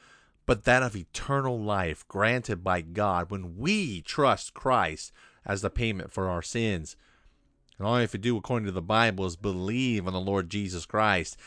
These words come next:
and his death, burial, and resurrection unto life. Believe that he's the only one that can take you to heaven when you die. And the Bible says in Romans chapter ten and verse thirteen, "For whosoever shall call upon the name of the Lord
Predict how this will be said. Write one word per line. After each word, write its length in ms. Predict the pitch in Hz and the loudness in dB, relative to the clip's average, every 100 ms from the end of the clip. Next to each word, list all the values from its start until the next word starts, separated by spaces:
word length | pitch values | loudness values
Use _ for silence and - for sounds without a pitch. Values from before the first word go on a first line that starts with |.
| - | -14
and 100 | - | -6
his 240 | 104 123 92 | 0 0 0
death, 480 | - 120 113 85 - - | 2 4 4 2 -6 -4
burial, 580 | 95 120 123 104 78 - | 2 4 6 4 0 -6
and 200 | 98 90 | -6 0
resurrection 720 | 113 107 85 95 110 - 95 | 0 0 0 2 2 0 -6
unto 160 | 80 82 | -6 -4
life. 500 | 85 104 120 87 - _ - _ _ _ _ | 0 2 2 0 -8 _ -20 _ _ _ _
Believe 380 | 110 127 147 113 | 0 4 6 6
that 160 | 110 | 2
he's 200 | 120 151 | 2 0
the 140 | 123 120 | 2 2
only 280 | 160 175 143 | 2 2 2
one 260 | 156 156 | 2 2
that 100 | 117 | 0
can 80 | 98 | -2
take 160 | 131 117 | -2 -2
you 80 | |
to 60 | 98 | 0
heaven 300 | 107 120 107 | 2 2 0
when 140 | 95 | -4
you 100 | 92 | -4
die. 440 | 92 110 120 98 78 - - _ | 2 2 4 2 -2 -10 -20 _
And 100 | 82 | -14
the 40 | |
Bible 440 | 78 98 131 139 98 | -4 2 4 4 2
says 500 | - 101 95 87 80 | 0 2 2 2 -2
in 180 | 82 85 | -4 -2
Romans 460 | 117 117 90 80 | 0 0 -2 -6
chapter 360 | - 104 90 78 | -4 -4 -4 -6
ten 320 | - 117 104 | -6 -2 -2
and 100 | 85 | -2
verse 220 | 87 85 | -4 -4
thirteen, 640 | - 92 82 123 127 95 78 - - _ | -4 -6 -4 -4 -4 -4 -8 -14 -20 _
"For 180 | - 85 | -8 -6
whosoever 720 | - 135 - 160 151 135 87 | -2 -2 2 2 6 6 4
shall 160 | 82 - | -4 -6
call 320 | - 120 123 | -2 2 2
upon 460 | 120 - 127 87 78 | 0 2 2 2 -2
the 80 | |
name 320 | 78 98 110 92 | -4 -2 -2 -4
of 60 | |
the 80 | 85 | -6
Lord 580 | 85 113 117 82 76 | -4 0 0 0 -4